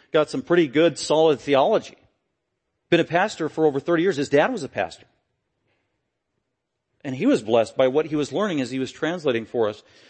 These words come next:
with all the subjects. J R went through some of those. Soteriology. It was like a seminary level education.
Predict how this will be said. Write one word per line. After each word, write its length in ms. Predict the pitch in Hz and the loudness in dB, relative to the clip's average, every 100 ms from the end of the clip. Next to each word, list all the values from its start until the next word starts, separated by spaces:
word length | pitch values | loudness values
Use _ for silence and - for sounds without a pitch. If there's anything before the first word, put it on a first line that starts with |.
| _ - | _ -6
with 100 | 139 | 0
all 160 | 151 | 2
the 120 | 151 143 | 0 -2
subjects. 440 | 170 160 120 - | -2 -2 -4 -4
J 140 | - | -2
R 160 | 143 143 | 0 0
went 160 | 147 147 | -2 -6
through 140 | 139 | -8
some 180 | 139 170 | -8 -6
of 60 | |
those. 240 | 123 107 101 | -4 -6 -4
Soteriology. 1080 | - - 151 180 165 151 156 175 110 - - _ _ _ _ _ _ _ _ _ _ _ | 0 0 0 -2 0 0 0 -2 -4 -12 -20 _ _ _ _ _ _ _ _ _ _ _
It 40 | |
was 100 | 127 | 0
like 140 | 151 143 | 0 0
a 40 | |
seminary 440 | - 165 151 151 | -2 0 2 2
level 320 | 143 147 143 143 | 2 2 0 -2
education. 680 | 131 - 156 156 - 92 | -4 -4 -4 -4 -12 -18